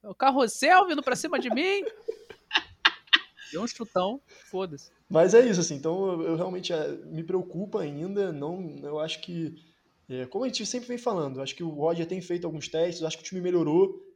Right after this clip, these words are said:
Speaker 2: bastante em relação àquela insistência em Luca, aquela coisa Frazan, né? Tipo, na zaga a gente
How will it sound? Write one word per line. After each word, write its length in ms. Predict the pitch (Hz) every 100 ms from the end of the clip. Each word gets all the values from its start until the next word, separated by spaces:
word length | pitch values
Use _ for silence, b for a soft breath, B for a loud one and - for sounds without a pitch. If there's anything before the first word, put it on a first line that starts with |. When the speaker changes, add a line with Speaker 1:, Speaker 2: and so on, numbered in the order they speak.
| _
Speaker 2:
bastante 880 | 139 170 269 - - 185 208 220 202
em 40 |
relação 360 | 175 175 160 170
àquela 200 | 160 170
insistência 800 | 165 - 156 - 165 180 160 160
em 140 | 143
Luca, 760 | 139 156 196 190 165 - 131 120
aquela 200 | - 143
coisa 260 | 139 156 156
Frazan, 880 | - 165 151 127 135 165 175 156 127
né? 220 | 139 156 - _ _ _
Tipo, 200 | - 147
na 140 | 151
zaga 320 | 135 151 185
a 40 | 175
gente 240 | 175 -